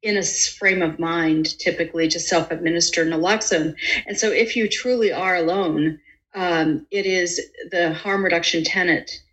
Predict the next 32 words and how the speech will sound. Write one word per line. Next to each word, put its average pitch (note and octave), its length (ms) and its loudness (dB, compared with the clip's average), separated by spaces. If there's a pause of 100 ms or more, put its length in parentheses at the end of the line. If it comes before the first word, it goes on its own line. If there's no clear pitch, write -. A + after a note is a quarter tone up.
(160)
the - 60 -18
first - 340 -2
tenet G#3+ 360 0
really E3+ 340 0
is D3+ 220 0
never E3+ 280 0
use D#3+ 480 0
alone. E3 640 0 (460)
And F#3+ 220 -2
yet, E3+ 340 0 (280)
how - 260 -2
many F3 360 2
of D#3+ 140 2
us, - 520 0 (480)
um, D3+ 340 0
are F3 160 0
in G#3 220 0
that F#3 200 2
situation E3 800 0
where C3+ 420 -2 (380)
we F#3 140 -4
are D#3 280 0
spending E3+ 380 0
a E3 60 0
lot E3+ 220 0
more D#3+ 120 0
time E3 380 0
alone D#3+ 640 0 (960)
than F3+ 140 -4
we E3+ 80 2
used E3 300 0
to? D3 220 0